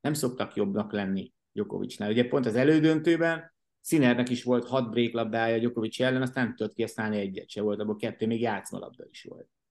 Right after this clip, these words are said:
Hurkacz is úgy volt, hat hárma volt az első szettben a tiebreakbe, azt onnan bukta. Itt meg nem. Itt ilyen nem volt. Ott, sőt, mi több, még hát ugye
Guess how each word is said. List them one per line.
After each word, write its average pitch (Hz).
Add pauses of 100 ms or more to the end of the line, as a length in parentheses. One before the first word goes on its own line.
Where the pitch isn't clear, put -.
(840)
Hurkacz 123
is 120
úgy 117
volt, 107
hat 127
hárma 123
volt 110
az 113
első 113
szettben 104
a -
tiebreakbe, 135 (240)
azt -
onnan 113
bukta. - (200)
Itt 190
meg -
nem. - (400)
Itt 175
ilyen 147
nem 98
volt. 92 (720)
Ott, 151
sőt, 123
mi 120
több, 107
még 113
hát 127
ugye 131